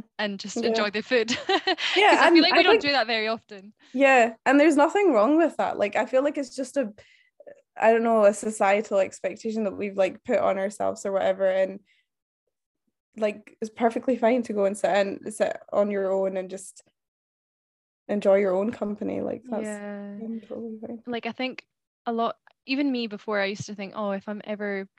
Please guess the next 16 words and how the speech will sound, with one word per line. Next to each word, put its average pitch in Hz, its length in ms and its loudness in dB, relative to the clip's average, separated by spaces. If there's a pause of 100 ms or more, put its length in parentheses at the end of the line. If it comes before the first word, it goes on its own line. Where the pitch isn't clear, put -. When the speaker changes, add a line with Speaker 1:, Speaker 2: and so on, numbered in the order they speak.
Speaker 1:
doing 202 280 -6
something, 190 720 -10
it - 160 -8
should 214 240 -8
be 208 120 -14
with 196 180 -12
people 190 420 -10
because 190 540 -10
why 196 180 -6
would 190 120 -6
I 190 80 -8
just 185 220 -18
do 214 80 -8
it - 60 -12
by 196 100 -8
myself?" 185 520 -10